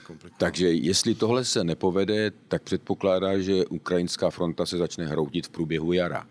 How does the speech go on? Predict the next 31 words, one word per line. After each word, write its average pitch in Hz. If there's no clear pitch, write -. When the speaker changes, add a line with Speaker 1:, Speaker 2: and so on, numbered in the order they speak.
Speaker 2:
Jako, -
a 69
může, 82
co -
pak? 90
Pak 76
dojde 80
u-, 76
Rusko 85
až 69
na, 80
ke, -
ke 80
Dněpru, 87
takže -
ta -
situace -
je 82
přece 85
nesmírně, 78
nesmírně 82
vážná. 90
Takže 80
to, 104
že 104
vlastně 104
my 98
se 104
snažíme 101
napravit 95
to, 90